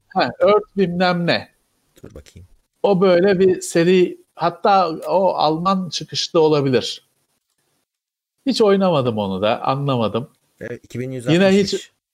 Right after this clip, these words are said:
Speaker 1: Heh. Bir şey serisi vardır, Anno. Anno bilmem kaç. Anno bin altı yüz altmış.
Speaker 2: Ha, evet.
Speaker 1: Anno da
Speaker 2: Evet,
Speaker 1: yıl
Speaker 2: evet, evet.
Speaker 1: demek şey ne.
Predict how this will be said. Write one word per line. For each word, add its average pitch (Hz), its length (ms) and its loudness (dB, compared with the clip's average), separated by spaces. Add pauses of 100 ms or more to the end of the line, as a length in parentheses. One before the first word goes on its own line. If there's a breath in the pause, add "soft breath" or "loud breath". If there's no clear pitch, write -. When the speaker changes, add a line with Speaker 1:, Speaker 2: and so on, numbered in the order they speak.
(400)
Speaker 1:
Heh. 175 140 -2 (1600)
Bir 175 120 0
şey 196 300 2
serisi 147 500 0
vardır, 107 360 0 (100)
Anno. 143 480 -2 (360)
Anno 160 460 -2
bilmem 147 400 0
kaç. 131 400 -2
Anno 143 400 -2
bin 143 100 -2
altı 135 300 0
yüz 139 160 0
altmış. 127 380 -2
Speaker 2:
Ha, - 60 -4
evet. 135 100 -2
Speaker 1:
Anno 147 180 -4
da 147 60 2
Speaker 2:
Evet, 131 100 0
Speaker 1:
yıl 139 100 4
Speaker 2:
evet, 131 120 -2
evet. 107 160 -2
Speaker 1:
demek - 140 -20
şey 107 240 0
ne. 98 260 -4